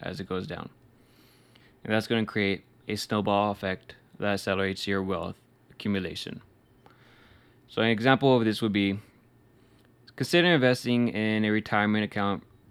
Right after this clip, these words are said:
early in your career. Even small contributions made consistently can compound into a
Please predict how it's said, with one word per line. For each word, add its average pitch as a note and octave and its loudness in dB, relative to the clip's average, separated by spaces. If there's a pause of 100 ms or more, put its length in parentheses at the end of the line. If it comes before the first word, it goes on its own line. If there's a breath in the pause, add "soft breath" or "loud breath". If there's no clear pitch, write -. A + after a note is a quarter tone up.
early B2 4
in A#2 6
your G#2+ 2
career. F2+ -6 (680)
Even D3 0
small A#2+ 2
contributions A2 -4
made G#2+ -2
consistently G#2+ -4
can G2+ -6
compound A#2 -2
into A2 -4
a G#2+ -2